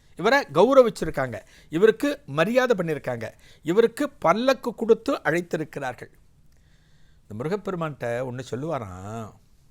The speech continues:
பழனி முருகப்பெருமான்கிட்ட சொல்லுவாராம், "முருகா, பழனி முருகா, இருக்கிற தானியங்களிலேயே ரொம்பவும் சின்ன தானியம் திணை. திணை இருக்கு பார்த்தீங்களா, ரொம்ப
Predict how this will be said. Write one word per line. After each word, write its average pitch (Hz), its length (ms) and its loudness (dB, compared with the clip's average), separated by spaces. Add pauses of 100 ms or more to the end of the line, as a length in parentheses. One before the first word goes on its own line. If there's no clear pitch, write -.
(500)
பழனி 151 280 -4
முருகப்பெருமான்கிட்ட 120 800 -10
சொல்லுவாராம், 101 680 -12 (1080)
"முருகா, 131 600 -6 (540)
பழனி 120 280 -6
முருகா, 120 580 -10 (1300)
இருக்கிற 190 680 -2 (160)
தானியங்களிலேயே 170 1120 -2 (960)
ரொம்பவும் 208 460 -2
சின்ன 208 360 -2
தானியம் 185 440 -2 (120)
திணை. 131 340 -6 (1080)
திணை 160 260 -2
இருக்கு 131 180 -4
பார்த்தீங்களா, 120 340 -8
ரொம்ப 220 220 -10